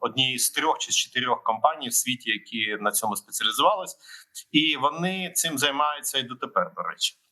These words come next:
Але на відміну від, е, багатьох інших I T-компаній, наприклад, е, тієї ж I B M, яку ми зараз практично не згадуємо,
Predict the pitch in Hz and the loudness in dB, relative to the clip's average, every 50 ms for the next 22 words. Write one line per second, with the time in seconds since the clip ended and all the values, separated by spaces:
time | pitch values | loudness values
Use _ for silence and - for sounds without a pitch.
0 | _ - - - - - - - - - 135 135 143 165 190 190 185 175 175 - | _ -18 -16 -16 -14 -12 -10 -8 2 4 4 4 4 2 0 0 0 -2 -2 -2
1 | 139 151 160 156 165 151 165 180 196 196 185 175 151 139 143 165 180 175 175 - | 0 0 0 -2 -2 -2 -2 -2 0 0 0 -2 -2 -2 -2 -2 -4 -4 -4 -4
2 | 160 165 165 156 151 147 139 131 147 147 147 160 156 - 175 165 156 - - - | -2 0 0 0 0 0 2 4 4 2 2 0 -6 -6 -6 -4 -4 -6 -4 -4
3 | 156 160 139 - - 131 123 - 131 131 - - 151 - 147 139 147 - - 240 | -2 0 0 0 0 2 0 0 0 0 -4 -8 -4 -2 -2 0 2 2 2 2
4 | 233 190 135 127 123 - 135 120 - 127 120 113 - - - 117 117 110 98 - | -2 -4 -6 -6 -6 -6 -8 -4 0 0 0 0 -2 -6 -6 -4 -2 -2 0 2
5 | - 131 127 120 113 113 110 - - - 120 113 117 127 147 175 202 214 208 185 | 2 2 2 0 -2 -4 -4 -2 0 0 0 0 0 -2 -2 -2 -2 -4 -6 -10
6 | - _ - 104 113 - - 123 123 120 113 113 110 110 107 107 110 120 113 107 | -12 _ -4 -4 -4 -4 -4 -8 -8 -6 -6 -4 -4 -4 -2 2 2 2 2 2
7 | 101 - - - - - - 117 113 - - 110 113 117 117 110 - 98 98 95 | -2 -6 -10 -12 -12 -10 -4 -4 -2 -2 -2 -2 -2 -2 -2 0 0 0 0 0
8 | 90 92 92 87 90 95 | 0 -4 -12 -16 -18 -20